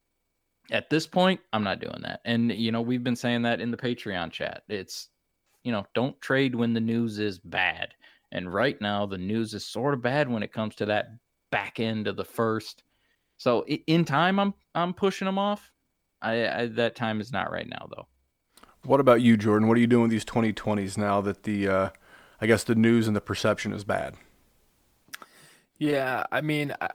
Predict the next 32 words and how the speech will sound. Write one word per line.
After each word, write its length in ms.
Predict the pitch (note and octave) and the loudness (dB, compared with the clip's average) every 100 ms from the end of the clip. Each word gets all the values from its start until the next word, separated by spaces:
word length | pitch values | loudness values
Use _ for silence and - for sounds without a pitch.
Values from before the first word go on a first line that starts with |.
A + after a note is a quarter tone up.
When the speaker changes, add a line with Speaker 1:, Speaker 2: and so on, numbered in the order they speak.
| - | -8
Speaker 3:
I, 120 | D3 - | -8 -6
I 80 | D3+ | -8
still 240 | - G3+ | -2 0
think 240 | F#3+ F3 D#3 | 2 -2 -4
the 60 | |
class 320 | - C3 B2+ | -4 -2 -2
is 120 | C3+ B2+ | -4 -4
gonna 160 | B2+ | -4
be 80 | B2 | -4
pretty 280 | A#2+ C3 B2 | -4 -4 -4
good. 420 | A2+ B2+ A#2 - - _ - | -2 -2 -2 -6 -20 _ -8
And 440 | A#2 A#2+ A#2 A2 - - | -4 -4 -4 -8 -12 -14
I, 200 | - - - _ - C#3 | -10 -10 -12 _ -16 -8
you 80 | |
know, 400 | C#3 B2+ B2 G2+ - - - - - | -2 0 -2 -4 -14 -20 -20 -20 -10
I, 120 | - D3 | -6 -6
I 60 | - | -6
think 260 | - F#3 | -4 -2
where 140 | D#3 D#3 | 2 2
you're 140 | C3+ | 2
probably 640 | - - - A2+ C3+ C3+ C3 | -2 -8 -4 -2 -2 -4 -6
gonna 180 | A#2 A2 | -6 -8
see 200 | - A2 | -10 -10
the 140 | F2 | -10
hit, 340 | - E2+ C#2+ - | -10 -10 -12 -14
if 160 | C2 | -12
I 60 | F2 | -8
had 240 | - A#2+ | -6 -6
to 80 | A2 | -6
sort 200 | - A2+ | -8 -8
of 120 | G2+ | -8
predict 680 | - A2 G2 A2+ - - - | -10 -10 -8 -10 -10 -20 -20